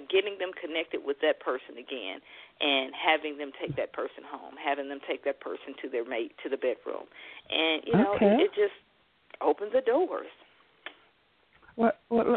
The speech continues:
Speaker 2: La-, LaDawn, for those of you who are just coming into the show, I'm here speaking with LaDawn Elliott. She is the founder of lip service dot com.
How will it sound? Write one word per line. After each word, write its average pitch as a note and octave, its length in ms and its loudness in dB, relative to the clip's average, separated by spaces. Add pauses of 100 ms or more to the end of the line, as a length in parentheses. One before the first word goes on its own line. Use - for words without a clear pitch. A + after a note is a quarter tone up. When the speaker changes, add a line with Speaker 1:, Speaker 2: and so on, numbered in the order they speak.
Speaker 2:
La-, A#3+ 60 4
LaDawn, A3 360 2 (420)
for G#3 80 -2
those A#3 220 2
of A3 120 -2
you G#3 140 2
who G#3 120 -4
are F#3+ 60 -2
just F3+ 260 -2 (220)
coming F3 260 0
into E3+ 180 -2
the D#3 100 -8
show, F3 340 -2
I'm D3+ 180 -4
here D#3+ 280 0 (560)
speaking D#3+ 340 2
with D3+ 180 -4
LaDawn D3+ 380 2
Elliott. D#3+ 480 4 (640)
She D3+ 360 2
is C#3+ 500 2 (100)
the C#3+ 380 -2 (100)
founder E3+ 440 0
of C#3+ 180 -2
lip D#3 180 0 (100)
service D#3 380 0
dot D3 220 2
com. C3 580 0